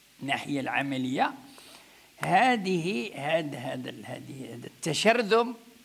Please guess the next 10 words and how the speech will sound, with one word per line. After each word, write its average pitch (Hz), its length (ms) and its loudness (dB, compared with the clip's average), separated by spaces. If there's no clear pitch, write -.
وهذا 123 460 -6
ال-، 120 160 -8
الاختلاف 147 680 2
يرجع 202 760 4
إلى 175 200 0
الأخذ 208 640 2
بالفروع 170 920 6
بالدرجة 143 580 2
الأولى 110 500 -6
والإعراض 202 920 6